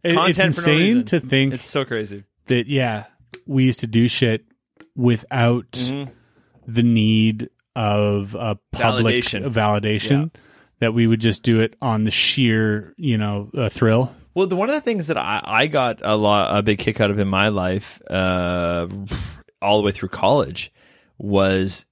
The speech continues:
Speaker 2: getting by on some sort of myth and lore,
Speaker 1: Hmm.
Speaker 2: almost, right?
Speaker 1: About
Speaker 2: Be-
Speaker 1: yourself?
Speaker 2: Yeah.
Speaker 1: Uh.
Speaker 2: 'Cause people would tell stories about something that happened at another party or
Speaker 1: Kinda like a
Speaker 2: whatever.
Speaker 1: magic trick.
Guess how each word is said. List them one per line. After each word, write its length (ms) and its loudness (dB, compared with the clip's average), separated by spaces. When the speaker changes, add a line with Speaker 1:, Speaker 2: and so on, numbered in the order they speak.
Speaker 2:
getting 300 0
by 300 2
on 240 -2
some 220 -6
sort 220 -4
of 140 -8
myth 440 -4
and 180 -10
lore, 560 -6
Speaker 1:
Hmm. 100 2
Speaker 2:
almost, 460 -2
right? 240 -2
Speaker 1:
About 220 4
Speaker 2:
Be- 60 2
Speaker 1:
yourself? 440 0
Speaker 2:
Yeah. 460 0
Speaker 1:
Uh. 260 0
Speaker 2:
'Cause 180 -6
people 320 -4
would 160 0
tell 760 0
stories 840 -2
about 360 0
something 300 -6
that 120 -8
happened 480 -4
at 180 -2
another 320 -6
party 380 -2
or 40 0
Speaker 1:
Kinda 40 4
like 80 4
a 80 2
Speaker 2:
whatever. 120 2
Speaker 1:
magic 200 0
trick. 200 -4